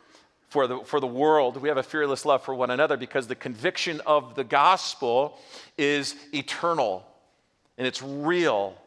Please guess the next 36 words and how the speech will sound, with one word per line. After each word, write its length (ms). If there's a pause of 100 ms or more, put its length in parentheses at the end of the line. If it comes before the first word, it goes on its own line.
(720)
Now 140
look 220
at 100
this, 580 (1500)
as 160
when 100
you 60
start 300
in 80
verse 260
twenty-five 800
is 100
where 160
we 100
looked 220
at 100
last 380
week. 300 (1120)
And 140
now 160
we, 180
now 240
we're 100
walking 500
into 280
this 240
next 300
place 340
where 120
we 120
begin 500 (340)
to 120
see 220
this, 260
number 220
three, 440